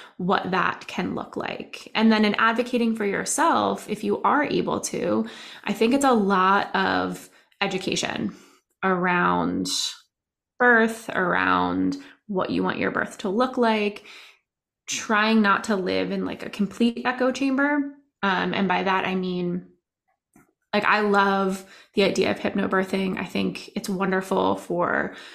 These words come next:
pain and getting into that, like, flow state of doing labor. And I think people are amazing and do that, and it's great.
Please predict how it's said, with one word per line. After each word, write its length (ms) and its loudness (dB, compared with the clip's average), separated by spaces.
pain 640 6
and 280 -2
getting 280 -2
into 460 -2
that, 360 -2
like, 160 -6
flow 540 2
state 420 0
of 320 -6
doing 300 0
labor. 320 -2
And 300 -2
I 120 -6
think 240 -6
people 240 -6
are 400 0
amazing 600 -2
and 360 -6
do 160 -2
that, 260 0
and 100 -4
it's 140 -10
great. 480 0